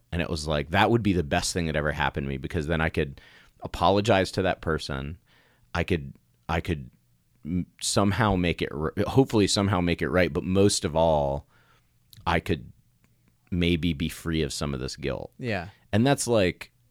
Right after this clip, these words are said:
Speaker 1: I mean, I don't wanna walk around the rest of my life hoping that that happens. So there's gotta be some other answer. And I mean, it's like accepting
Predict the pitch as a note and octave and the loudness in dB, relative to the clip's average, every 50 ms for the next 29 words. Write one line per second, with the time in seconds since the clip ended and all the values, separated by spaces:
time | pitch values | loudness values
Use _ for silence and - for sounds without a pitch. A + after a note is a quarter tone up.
0 | _ _ _ _ - - G#2+ A#2 G#2+ F#2+ A2 B2 A#2+ D#2 D2+ D2+ D2 C#2+ C#2+ D#2 | _ _ _ _ -12 -8 -4 -4 -2 0 -2 -2 -2 -2 -2 -2 -2 -4 -4 -4
1 | D2+ - - D#2 D2 C#2 C#2 C#2+ C#2 - - D2 C2+ C2 C2 C2+ A#1 - - - | -6 -4 -4 -4 -4 -2 -4 -4 -6 -6 -8 -8 -6 -6 -6 -6 -6 -6 -6 -6
2 | - - D2 C2+ B1+ A#1 - - B1 - - D2+ D#2+ D#2+ - - A#1 A#1+ A#1+ D#2 | -4 -4 -6 -6 -6 -8 -8 -8 -10 -8 -4 -4 -4 -4 -4 -6 -10 -10 -10 -10
3 | F#2 - - - _ _ - - - E2 D2 C#2 D2 D2 C#2+ - F2+ E2 D2+ C#2 | -12 -14 -16 -20 _ _ -12 -4 -2 -2 0 0 -2 -6 -6 -2 -4 -2 -2 -2
4 | C#2 C2 C2 - - C2+ B1+ B1 A#1 G#1+ - C2+ B1+ A#1 G1+ C2 D2 D2 - - | -6 -6 -6 -6 -6 -6 -6 -6 -8 -8 -6 -6 -6 -6 -4 -4 -6 -6 -6 -8
5 | G#1+ G1+ B1 D2+ E2 - - C2 A1+ A1+ A1+ C#2+ D2 _ - - - - _ _ | -8 -8 -8 -8 -8 -8 -8 -8 -8 -8 -10 -12 -16 _ -20 -20 -20 -20 _ _
6 | - - - - - B1+ - - - - - - - C#2 - - - B1 B1+ C#2+ | -12 -12 -10 -6 -6 -8 -8 -8 -12 -14 -10 -6 -6 -6 -6 -6 -8 -8 -8 -8
7 | C#2+ | -10